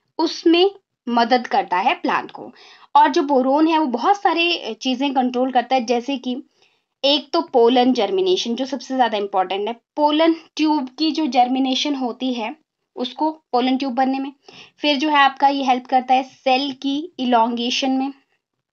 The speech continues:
सारे एनसीईआरटी में इसके ये जो फंक्शन है दिए हुए हैं। फिर ये सेल डिफरेंशिएशन, सेल डिफरेंशिएशन में हेल्प करता है। और ये कार्बोहाइड्रेट की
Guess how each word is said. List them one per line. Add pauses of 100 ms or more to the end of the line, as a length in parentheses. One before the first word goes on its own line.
(420)
सारे
एनसीईआरटी
में
इसके
ये (840)
जो
फंक्शन
है
दिए
हुए
हैं।
फिर
ये
सेल
डिफरेंशिएशन, (220)
सेल
डिफरेंशिएशन
में
हेल्प
करता
है।
और
ये
कार्बोहाइड्रेट
की